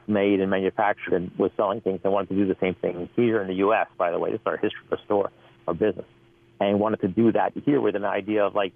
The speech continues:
and was sort of told that she should open up a, a brick and mortar store. So we did the brick and mortar store, was also the dot com.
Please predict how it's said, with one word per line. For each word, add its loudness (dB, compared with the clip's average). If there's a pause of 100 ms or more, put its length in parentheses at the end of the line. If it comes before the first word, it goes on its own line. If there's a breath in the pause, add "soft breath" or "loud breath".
(400)
and 0 (1000)
was 2
sort 2
of 0 (200)
told 0
that -2
she 0
should -2
open -2
up -4
a, -2 (220)
a 0
brick -2
and 0
mortar 2
store. -4
So -2
we 0
did -2
the -2
brick -2
and -8
mortar 0
store, 0
was -2
also -2 (340 soft breath)
the 0
dot -2
com. 0